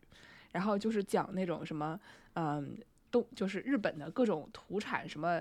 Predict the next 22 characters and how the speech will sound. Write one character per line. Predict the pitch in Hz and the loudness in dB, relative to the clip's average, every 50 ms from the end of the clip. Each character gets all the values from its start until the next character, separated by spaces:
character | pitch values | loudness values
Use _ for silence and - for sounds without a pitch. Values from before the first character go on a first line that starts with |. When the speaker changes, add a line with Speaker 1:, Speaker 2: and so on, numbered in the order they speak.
| - - | 0 -4
Speaker 2:
伊 | - 240 240 247 | -4 -2 0 0
势 | 277 - - - 180 | 0 0 0 -2 -2
赤 | 165 - - - 233 | -2 -2 -2 0 -2
福、 | 185 - - - 156 160 175 170 | -2 -2 -6 -6 -2 0 0 2
东 | - - 247 254 262 | 2 2 2 2 2
京 | 247 262 254 254 | 0 0 -2 0
巴 | 254 262 254 254 | 0 2 2 2
娜 | 262 269 247 208 190 | 2 2 2 2 4
娜、 | 226 233 202 - - | 4 2 2 0 0
白 | - - 139 139 170 | 2 4 4 4 4
色 | 202 - - 311 220 185 | 2 4 4 6 6 6
恋 | 220 262 226 185 160 | 6 6 4 4 4
人， | 147 117 143 160 180 175 190 | 2 0 0 0 0 0 0
然 | 180 175 | 0 2
后 | 208 | 2
那 | 220 | 2
个 | 233 240 | 2 2
小 | 226 - - 175 156 131 | 0 2 4 4 4 2
鸡 | - - - 233 | 0 -2 -4 -2
饼 | 226 214 165 78 | -2 -2 -2 0
干、 | - 160 175 190 | 0 0 0 0
小， | 202 - 180 | 0 0 0